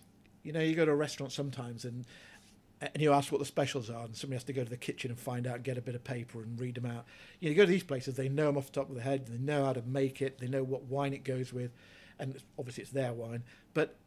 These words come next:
that's really important. And then California do it as well, um, you know, as do Australia. So those sort of commercial, uh, uh, winery visits are good to get an understanding of wine and matching it with food.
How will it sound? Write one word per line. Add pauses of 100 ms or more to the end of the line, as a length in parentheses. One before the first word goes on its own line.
(200)
that's
really
important. (160)
And
then
California
do
it
as
well, (520)
um, (420)
you
know, (200)
as
do
Australia.
So
those
sort
of
commercial, (480)
uh, (280)
uh,
winery
visits
are
good
to
get
an
understanding
of
wine (320)
and
matching
it
with
food.